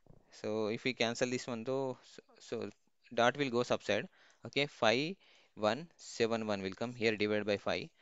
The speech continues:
So five one ja will come here, and, uh, zero will take here. So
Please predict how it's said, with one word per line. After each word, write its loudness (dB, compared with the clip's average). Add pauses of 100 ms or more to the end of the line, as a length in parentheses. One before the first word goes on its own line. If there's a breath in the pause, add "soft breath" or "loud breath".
(180 soft breath)
So -2
five 4
one 0
ja 2
will -4
come -2
here, 0 (560 soft breath)
and, 0
uh, 0
zero 0
will 0
take -2
here. -2
So 0